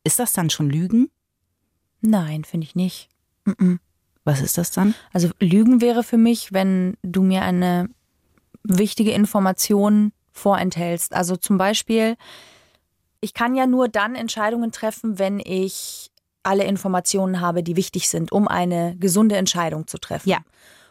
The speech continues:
Speaker 2: Und wenn du mir jetzt wesentliche Dinge vorenthalten würdest,
Speaker 1: Ja.
Speaker 2: und zwar vorsätzlich vorenthalten, nicht weil du sie
Speaker 1: Mhm.
Speaker 2: vergisst, <laughs> sondern weil du es ganz bewusst nicht sagst, dann wäre das für mich Lügen.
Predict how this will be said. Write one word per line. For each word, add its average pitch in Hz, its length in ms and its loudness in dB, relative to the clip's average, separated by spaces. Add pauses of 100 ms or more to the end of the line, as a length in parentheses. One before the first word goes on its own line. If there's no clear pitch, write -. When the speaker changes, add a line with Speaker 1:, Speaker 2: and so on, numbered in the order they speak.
(120)
Speaker 2:
Und 202 200 0
wenn 233 160 2
du 311 80 0
mir 277 180 2
jetzt 240 240 -2
wesentliche 247 600 -2
Dinge 208 240 0
vorenthalten 170 720 -4
würdest, 156 380 -6
Speaker 1:
Ja. 160 120 0 (1500)
Speaker 2:
und 202 160 2
zwar 180 200 -2
vorsätzlich 202 680 -2
vorenthalten, 160 540 -10
nicht 190 160 -8
weil 170 80 -2
du 147 80 -4
sie 160 80 0
Speaker 1:
Mhm. 185 80 0
Speaker 2:
vergisst, - 540 -2
<laughs> - 40 0
sondern 208 480 2
weil 190 160 0
du 208 80 -4
es 208 240 -6
ganz 254 220 0
bewusst 226 480 -4
nicht 220 320 0
sagst, 156 440 -2 (1040)
dann 226 280 0
wäre 262 140 2
das 247 160 -4
für 226 100 -6
mich 214 180 -4
Lügen. 180 460 -4